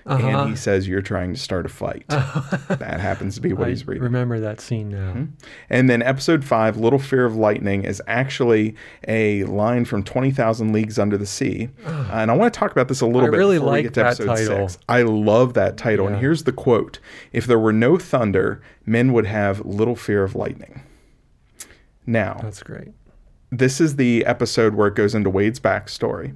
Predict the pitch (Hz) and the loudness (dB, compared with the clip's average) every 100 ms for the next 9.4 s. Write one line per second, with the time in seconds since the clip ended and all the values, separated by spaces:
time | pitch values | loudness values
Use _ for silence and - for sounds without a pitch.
0 | 135 110 95 113 135 - - 110 101 101 | -4 -2 0 -2 -2 -8 -4 0 2 4
1 | 120 135 127 110 104 98 - - 131 - | 4 4 2 0 0 -2 -6 -4 -2 2
2 | 131 101 - - 110 160 139 - - 110 | 2 2 -2 0 2 2 0 -2 -2 -2
3 | 95 - - - 120 110 95 95 - 113 | -4 -6 -8 -2 0 0 -2 -10 -6 2
4 | 127 170 165 117 107 110 113 107 104 101 | 4 2 0 0 2 0 0 2 2 2
5 | - 123 104 104 104 101 - 107 - 117 | 0 -2 0 0 0 -2 -2 -4 -4 -2
6 | 117 117 101 98 113 - - - 131 107 | 0 4 4 4 2 -4 -12 -4 -2 0
7 | 107 98 98 107 98 110 104 101 - 101 | -2 -4 -4 -4 -4 -2 0 0 0 0
8 | 95 101 101 - 104 - 101 101 101 90 | 0 -2 -4 -4 -4 0 0 0 0 -4
9 | - - - | -6 -10 -10